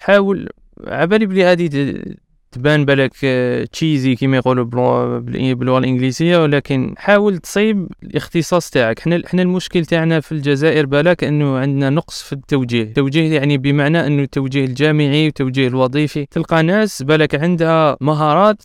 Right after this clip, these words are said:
وعندها شخصية اللي تساعدها تكون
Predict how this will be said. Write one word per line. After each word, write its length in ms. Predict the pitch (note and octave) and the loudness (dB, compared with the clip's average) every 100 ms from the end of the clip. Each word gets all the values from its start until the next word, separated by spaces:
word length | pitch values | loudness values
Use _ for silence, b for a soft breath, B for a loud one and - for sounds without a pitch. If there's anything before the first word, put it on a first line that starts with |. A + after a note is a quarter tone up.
| - | -6
وعندها 760 | - D#3 D3+ D3+ D3+ D3 C3 - | -2 0 2 2 4 4 2 -4
شخصية 600 | - - - - F3 E3+ D#3 | -6 -8 -8 -4 -2 2 2
اللي 140 | C#3 | 0
تساعدها 680 | - D3+ C#3+ E3+ D#3+ E3 C3+ | 0 0 2 0 4 4 4
تكون 500 | - - D3 C#3 | 0 -2 0 0